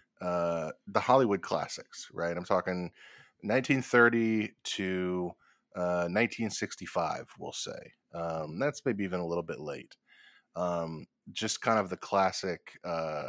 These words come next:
Hollywood movies, right? That's, that's my own personal favorite kind of movie in my, my wheelhouse. Now, the problem with this is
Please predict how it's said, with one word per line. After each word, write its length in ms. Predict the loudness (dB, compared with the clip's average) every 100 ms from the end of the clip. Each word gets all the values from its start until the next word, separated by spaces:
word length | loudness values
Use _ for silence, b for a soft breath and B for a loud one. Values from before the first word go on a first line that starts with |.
| -10
Hollywood 540 | 2 4 4 2 -4 -6
movies, 600 | -10 -12 -16 -18 -18 -10
right? 240 | -4 -4
That's, 400 | 0 -2 -2 -8 B B B -4
that's 240 | 0 2 2
my 140 | 2
own 180 | 2 0
personal 460 | 0 0 2 -2
favorite 420 | 0 0 2 0 -2
kind 240 | -2 -2
of 100 | -4
movie 420 | -6 -4 -6 -6
in 140 | -6 -6
my, 240 | -6 -8
my 320 | -10 -6 -2 0
wheelhouse. 720 | 0 -4 -4 -10 -10 -14 -16 _ b b b b _
Now, 60 | 0
the 80 | 0
problem 540 | 6 8 8 4 2
with 200 | 2 -2
this 220 | -6 -6
is 440 | -8 -8 -10 -12